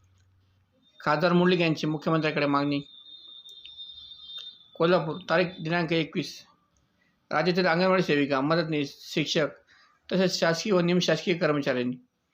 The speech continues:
विविध प्रलंबित मागण्यांसाठी गेली अनेक वर्षे मोर्चे, आंदोलने व संपाद्वारे लढा देत आहेत, पण अद्यापही त्यांच्या मागण्या मंजूर न झालेल्या नाही.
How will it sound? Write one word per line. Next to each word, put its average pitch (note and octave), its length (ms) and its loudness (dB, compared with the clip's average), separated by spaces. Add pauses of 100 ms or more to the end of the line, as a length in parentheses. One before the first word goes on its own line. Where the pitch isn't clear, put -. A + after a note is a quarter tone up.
(360)
विविध F3+ 240 2
प्रलंबित F3+ 420 0
मागण्यांसाठी D#3 680 -2 (760)
गेली E3 160 2
अनेक E3 220 2
वर्षे D#3+ 280 0
मोर्चे, D3 320 0
आंदोलने D#3 640 -2 (440)
व D#3+ 120 0
संपाद्वारे D3+ 580 2 (640)
लढा D3 160 2
देत C#3+ 200 -2
आहेत, A2+ 140 0 (1600)
पण G3 100 2
अद्यापही F#3 560 4
त्यांच्या F3 280 2
मागण्या E3 340 2
मंजूर D#3+ 320 2
न F3 140 2
झालेल्या C#3+ 340 2
नाही. B2+ 280 -2